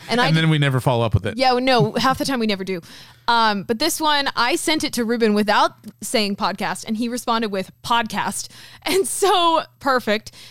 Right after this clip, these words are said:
Speaker 1: Um, so this article is called "Nine Guys on the Most Embarrassing Thing They Ever Did on a First Date."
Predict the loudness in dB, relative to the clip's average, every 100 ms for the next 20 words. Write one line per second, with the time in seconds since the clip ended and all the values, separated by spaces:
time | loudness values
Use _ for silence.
0 | -20 _ -2 -2 -2 -6 -8 -8 -6 -4
1 | -4 -2 -2 -2 -4 -4 0 0 0 0
2 | 2 2 0 0 2 0 0 -2 0 0
3 | 0 0 -2 0 -2 -2 -4 0 0 0
4 | 0 -4 -2 -4 -2 -4 -4 -6 -8 -8
5 | -8 -10 -12